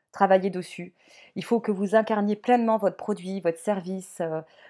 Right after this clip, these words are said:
faut que vous listiez les, les différentes actions que vous devez mettre, euh, sur, euh, sur l'année ou sur les, les mois à venir. Voilà. Et puis, euh, fixez-vous des objectifs qui sont réalisables,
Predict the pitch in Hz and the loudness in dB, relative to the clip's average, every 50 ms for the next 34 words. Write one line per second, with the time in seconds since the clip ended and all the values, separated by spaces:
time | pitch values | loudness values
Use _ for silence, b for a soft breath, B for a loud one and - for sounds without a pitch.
0 | b b - 202 170 185 190 208 185 190 - - - - 220 208 190 180 170 170 | b b -6 -6 -4 -2 -4 -4 -4 -4 -10 -8 -2 -2 0 0 2 2 0 0
1 | 165 160 170 160 151 196 208 - 233 220 214 220 208 190 214 214 214 - - 208 | 0 -2 -4 -6 -6 -8 -4 -2 0 0 0 0 2 2 2 2 2 -2 -4 -6
2 | 202 202 - 180 160 160 156 175 170 175 175 175 175 185 185 - - 175 160 160 | -4 -4 -6 -8 -8 -6 -8 -6 -4 -4 -2 2 2 2 2 0 -8 -6 -6 -6
3 | 156 156 - - - - 165 156 160 147 147 143 - - - 165 165 175 202 190 | -6 -8 -10 -14 -16 -14 -12 -8 -6 -6 -6 -6 -10 -10 -8 2 4 4 4 4
4 | 170 175 214 - _ _ _ 160 151 - - 170 170 160 156 151 147 151 151 160 | 2 -2 -4 -6 _ _ _ -14 -14 -10 -8 -6 -6 -4 -4 -4 -4 -4 -2 4
5 | 170 175 180 180 180 165 165 208 190 175 - - _ _ _ _ _ _ _ _ | 6 8 6 6 4 -2 -4 -2 -4 -4 -8 -10 _ _ _ _ _ _ _ _
6 | _ _ _ _ - _ - 180 170 160 165 190 190 B B B B B B B | _ _ _ _ -20 _ -2 0 4 6 4 4 4 B B B B B B B
7 | 170 170 170 - 208 202 196 185 165 156 156 160 - - 208 - - - 220 202 | -8 -6 -6 -4 -4 2 4 6 6 6 6 4 0 -6 -12 -8 -4 -4 -4 -2
8 | 208 185 202 175 190 185 190 185 190 - - 202 196 - - 170 - 190 175 156 | -2 -2 -2 -2 -2 -2 -4 -6 -8 -8 -12 -12 -12 -12 -16 -10 -6 -6 -4 2
9 | 175 180 170 170 170 156 170 160 160 - | 2 2 2 2 0 0 0 -2 -2 -2